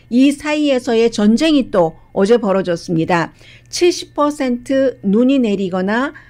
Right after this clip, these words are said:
한파에 시달리지 않는 지역에서도 결국은 이 내용을 보도하기 때문에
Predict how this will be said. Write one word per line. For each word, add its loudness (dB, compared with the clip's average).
한파에 0
시달리지 -2
않는 2
지역에서도 -2
결국은 0
이 2
내용을 0
보도하기 -2
때문에 -2